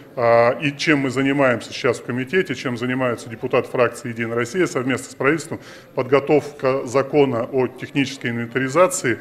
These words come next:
он не так просто идет по вышеобозначенным мною причинам, но, на наш взгляд, мы абсолютно в этом убеждены, единственным критерием ремонта дома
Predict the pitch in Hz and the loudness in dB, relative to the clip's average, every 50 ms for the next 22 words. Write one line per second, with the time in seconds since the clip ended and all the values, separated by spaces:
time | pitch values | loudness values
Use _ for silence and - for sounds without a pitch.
0 | - - - - - 165 160 151 156 160 151 - 175 151 123 - - 147 143 139 | -6 -16 -12 -4 -2 -2 0 0 0 -2 0 4 4 4 4 4 2 2 2 2
1 | 127 - - 135 127 127 127 156 180 196 185 - - - 139 135 131 139 - 127 | 2 0 -2 -4 -4 -2 2 2 2 2 2 -2 -4 0 2 4 4 2 2 0
2 | 147 143 - - 143 131 123 139 135 123 143 135 127 - 143 135 131 135 135 139 | -2 0 0 2 2 2 4 2 2 2 2 0 0 0 -2 -4 -2 -2 0 0
3 | 135 120 135 - 131 123 - 151 131 123 113 - - - - - - - 160 175 | -2 -2 -2 -4 -6 -4 -2 -2 -2 -2 -4 -6 -8 -14 -20 -12 -2 2 4 4
4 | 190 - - - - 131 135 135 147 170 180 170 - - - 127 110 - 131 131 | 4 2 0 -4 -2 0 2 4 6 6 6 6 4 2 -8 -10 -8 -4 2 4
5 | 135 147 165 160 - - - - - 127 127 120 - 147 135 151 165 - 147 139 | 6 6 6 6 2 -2 -12 -10 -6 -4 -4 -2 -2 -2 -2 0 0 0 2 2
6 | 135 139 135 127 123 113 113 113 107 101 110 113 120 143 170 165 147 - - - | 2 2 0 -2 -4 -4 -6 -8 -8 -8 -6 -2 0 0 0 0 -2 -6 -12 -18
7 | - - 123 147 160 143 151 185 190 180 - - 151 139 131 123 120 - - 135 | -12 -6 -2 -2 0 0 2 2 2 2 0 -2 -2 -2 -2 -2 -2 -2 0 0
8 | 151 147 147 - 156 147 135 120 110 101 95 87 82 - - - - - 127 127 | 0 0 2 4 6 6 6 6 4 0 -2 -4 -8 -12 -18 -20 -12 -6 -2 0
9 | 135 135 147 143 147 131 120 - 117 101 90 104 135 160 190 214 208 208 - | 0 4 4 6 4 4 2 0 -4 -6 0 2 4 6 6 6 6 4 2